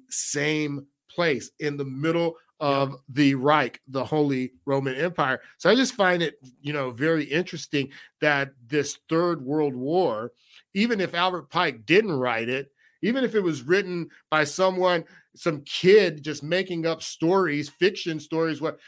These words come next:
Speaker 1: well, this really fits very closely to what, what we see going on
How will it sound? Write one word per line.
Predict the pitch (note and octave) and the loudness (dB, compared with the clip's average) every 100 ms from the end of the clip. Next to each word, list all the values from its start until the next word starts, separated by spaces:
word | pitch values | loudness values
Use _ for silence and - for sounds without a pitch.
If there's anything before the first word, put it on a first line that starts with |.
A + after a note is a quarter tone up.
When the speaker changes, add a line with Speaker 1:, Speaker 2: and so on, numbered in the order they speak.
| _ D#3+ | _ -6
Speaker 1:
well, | G3+ | -4
this | B3+ A#3+ | -4 -2
really | E4+ G#4 | 0 0
fits | - - C#4 C4+ - - _ _ _ - | -2 -4 0 0 -2 -18 _ _ _ 0
very | A3 B3 | 2 2
closely | - A3+ C4 B3 G3 F#3+ | 2 4 4 0 -4 -6
to | - E3 | -6 -2
what, | F3+ E3 | -2 -2
what | G3+ G3 | -4 -2
we | F3+ | -6
see | - G#3 G#3 | -4 -4 -2
going | F#3 G3 E3 | 0 0 2
on | E3+ G#3+ E3+ C3+ | 2 2 0 -4